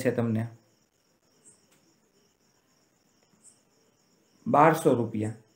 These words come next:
અને તેમાં પ્લસ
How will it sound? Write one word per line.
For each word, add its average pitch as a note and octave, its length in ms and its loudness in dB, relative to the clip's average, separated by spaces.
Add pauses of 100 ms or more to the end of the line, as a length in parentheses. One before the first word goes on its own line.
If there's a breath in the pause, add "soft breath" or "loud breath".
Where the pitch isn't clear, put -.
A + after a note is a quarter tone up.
(2000)
અને E3+ 240 2
તેમાં F3+ 440 2
પ્લસ F3+ 320 6